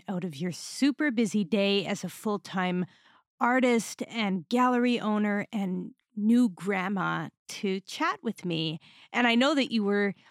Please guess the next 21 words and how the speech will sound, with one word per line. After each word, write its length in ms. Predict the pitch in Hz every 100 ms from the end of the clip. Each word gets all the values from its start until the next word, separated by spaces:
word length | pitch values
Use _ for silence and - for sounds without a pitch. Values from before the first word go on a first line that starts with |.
| _ _ _ -
maybe 300 | 381 403 302
not 240 | 208 196
ambivalent 600 | 208 196 151 208 226 196
about 260 | 170 165 151
this 160 | 175 -
interview, 680 | 180 180 180 160 165 165
but 180 | 165 -
you 140 | 190 170
were 120 | 175
like, 320 | 170 160 - - - -
"Well, 460 | 208 247 262 247 226 _ _ _ -
I'll 220 | 156 214
give 220 | 233 247
it 80 | 269
a 60 | 269
shot." 640 | - 247 302 233 175 240 -
And 360 | 226 185 190 185 _ - - -
I'm 300 | 233 349 349
thinking, 520 | - 208 185 190 170 -
"Oh 120 | 277
my 200 | 277